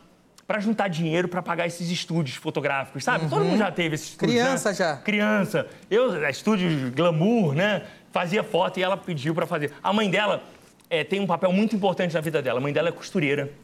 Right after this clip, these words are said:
Speaker 2: Uhum.
Speaker 1: E sustentou muito, a-, apesar do pai ter ajudado financeiramente, foi a mãe dela que acreditou mais na carreira dela.
Speaker 2: Entendi.
Speaker 1: A mãe dela que levava ela aos shows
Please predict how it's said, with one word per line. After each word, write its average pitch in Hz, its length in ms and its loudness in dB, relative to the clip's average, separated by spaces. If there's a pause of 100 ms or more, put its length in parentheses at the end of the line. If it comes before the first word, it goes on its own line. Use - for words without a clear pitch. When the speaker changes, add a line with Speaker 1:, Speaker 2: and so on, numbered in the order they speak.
(140)
Speaker 2:
Uhum. 135 320 -18 (640)
Speaker 1:
E 165 200 2
sustentou 175 720 0
muito, 185 480 4
a-, 139 160 0
apesar 185 340 0
do 170 80 -2
pai 165 180 0
ter 165 100 0
ajudado 143 280 2
financeiramente, 147 640 -2
foi 185 120 2
a - 20 0
mãe 196 180 2
dela 165 320 2 (120)
que 175 80 -4
acreditou 165 360 -2
mais 160 220 0
na 151 80 -2
carreira 147 340 0
dela. 107 300 0
Speaker 2:
Entendi. 120 280 -6
Speaker 1:
A 139 60 2
mãe 156 140 2
dela 175 280 0 (280)
que 247 260 2
levava 170 460 2
ela 156 120 2
aos 143 140 -2
shows 190 340 0